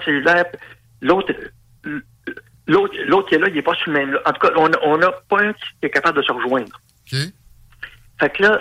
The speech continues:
Speaker 1: euh, là, ça suit un peu partout. Puis à un moment donné, je me tanne, je dis, « Ouais, tabarnak, regarde bien, là, où c'est qu'on s'en va avec ça, tu sais ? On va juste à le coller,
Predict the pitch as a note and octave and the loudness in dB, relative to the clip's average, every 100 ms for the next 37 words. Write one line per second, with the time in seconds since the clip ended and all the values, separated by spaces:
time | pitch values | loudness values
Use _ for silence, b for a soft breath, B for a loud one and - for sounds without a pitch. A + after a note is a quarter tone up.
0 | - D3 C#3 C3+ C3 B2 D#3 D#3+ D3+ - | 2 2 2 -2 -6 0 2 2 -2 0
1 | - - C#3+ D#3+ D#3 D3+ D3 C3+ - - | -2 -2 -4 0 0 2 0 -2 -4 -6
2 | E3+ - C#3+ E3 D3 C#3+ F3+ B2+ A2 B2+ | -8 -6 0 2 2 2 0 0 0 0
3 | C3 A#2 A2 A#2+ - - E3+ E3+ - A#2 | -2 -4 -4 -4 -6 -10 -10 -10 -14 -8
4 | A#2+ - - C#3 C3 A#2+ B2+ A2 B2+ - | -8 -8 -2 0 0 -2 -2 -4 -6 -2
5 | - C#3 B2 A#2 G2+ G2+ A#2+ G2 - - | -2 0 0 -2 -4 0 0 -2 -4 -4
6 | - - C4 B B B B A#2+ G#2 - | -4 -2 -2 B B B B -2 0 2
7 | F#3 B2+ - - - - | 2 0 0 -4 -2 -4